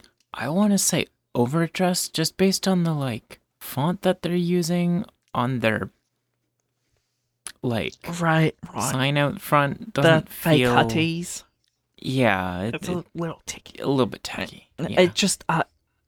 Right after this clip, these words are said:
Speaker 2: they seem to be dressed a lot nicer than we are.
Speaker 1: I think,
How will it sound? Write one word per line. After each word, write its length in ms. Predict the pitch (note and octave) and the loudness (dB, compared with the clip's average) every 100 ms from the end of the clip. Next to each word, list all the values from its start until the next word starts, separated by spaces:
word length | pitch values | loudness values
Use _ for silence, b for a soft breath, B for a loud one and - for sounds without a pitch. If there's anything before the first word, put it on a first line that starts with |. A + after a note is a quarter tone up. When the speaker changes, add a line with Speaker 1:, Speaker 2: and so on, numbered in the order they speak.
| _ _ _ - _ | _ _ _ -20 _
Speaker 2:
they 200 | - F3 | -4 -2
seem 500 | F3 - - F#3 F3 - | -2 -6 -4 -4 -4 -8
to 100 | - | -12
be 180 | - D#3 | -10 -10
dressed 340 | - E3 - D3+ | -10 -10 -8 -4
a 40 | |
lot 280 | D3+ D#3 - | 0 -2 -2
nicer 520 | F#3+ D#3+ E3 - G3 | -8 -6 -4 -4 -4
than 240 | G3 G3 | -2 -2
we 220 | G3+ G#3 A3 | 0 0 0
are. 260 | A3+ A3+ A3 | 0 0 0
Speaker 1:
I 60 | |
think, 340 | B2+ C#3+ B2+ | 2 0 0